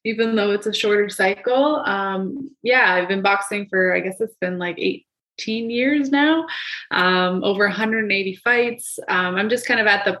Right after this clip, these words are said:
point where, you know, I need to start thinking about other things, um, and yeah, just trying to explore other, other options and, you know, what's next for me after boxing.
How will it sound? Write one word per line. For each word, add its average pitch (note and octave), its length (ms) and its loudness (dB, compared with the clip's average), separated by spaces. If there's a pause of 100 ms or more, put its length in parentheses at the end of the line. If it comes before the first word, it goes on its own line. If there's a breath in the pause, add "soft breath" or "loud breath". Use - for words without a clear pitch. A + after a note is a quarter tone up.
point G3 420 0
where, F3+ 580 2 (120)
you C4+ 160 -2
know, A#3 80 0
I G#3 120 2
need A3 140 0
to A3 80 -4
start G3+ 420 0
thinking G#3 300 -4
about F#3+ 220 -2
other G3 240 0
things, G3 540 -4
um, F3 760 -6 (300)
and F#3 480 -2 (240)
yeah, G#3+ 320 2
just F3+ 260 -2
trying G3 220 2
to F#3+ 60 4
explore F#3 460 0
other, F#3 520 0
other G#3 200 2
options F#3+ 640 -2
and, F3+ 240 -6 (240 loud breath)
you G#3+ 80 0
know, G#3+ 120 4
what's A3 280 0
next F#3+ 220 0
for F#3+ 100 -4
me F3+ 160 -6
after E3+ 240 -8
boxing. - 600 -12